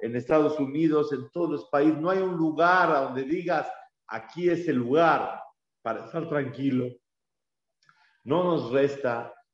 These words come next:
más que apoyarnos en Boreolam y rezarle a él, confiar en él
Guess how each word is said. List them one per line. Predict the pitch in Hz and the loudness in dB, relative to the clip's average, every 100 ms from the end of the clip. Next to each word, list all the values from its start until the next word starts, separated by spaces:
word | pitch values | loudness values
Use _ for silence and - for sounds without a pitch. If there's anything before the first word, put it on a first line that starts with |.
| _ | _
más | 110 120 - | -8 -8 -2
que | 131 | 0
apoyarnos | 123 - 117 131 160 156 160 151 | 2 2 2 4 2 2 -2 -2
en | 139 120 | -4 0
Boreolam | 117 120 110 113 123 131 151 180 - _ _ _ _ _ _ _ | 0 2 2 2 2 0 -2 -8 -16 _ _ _ _ _ _ _
y | - | -12
rezarle | 113 120 117 - 143 156 160 147 | -6 -4 -6 0 2 4 4 6
a | 139 | 6
él, | 143 147 151 - - _ _ - | 6 4 -2 -8 -18 _ _ -6
confiar | 127 123 123 - 139 156 165 | -4 -4 -8 0 4 6 6
en | 160 143 | 4 4
él | 147 160 180 180 - | 2 2 0 -4 -10